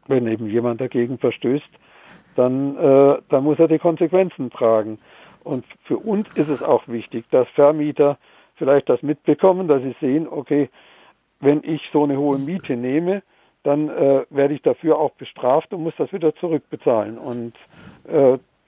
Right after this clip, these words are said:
muss dann auch weniger Miete nehmen. Nur solange das für die Vermieter keine Konsequenzen hat, ja, äh,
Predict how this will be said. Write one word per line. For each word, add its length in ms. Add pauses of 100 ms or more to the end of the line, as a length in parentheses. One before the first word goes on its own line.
(120)
muss 260
dann 160
auch 200
weniger 380
Miete 320
nehmen. 340
Nur 220
solange 420 (380)
das 140
für 160
die 100
Vermieter 420
keine 280
Konsequenzen 800
hat, 180 (640)
ja, 340
äh, 440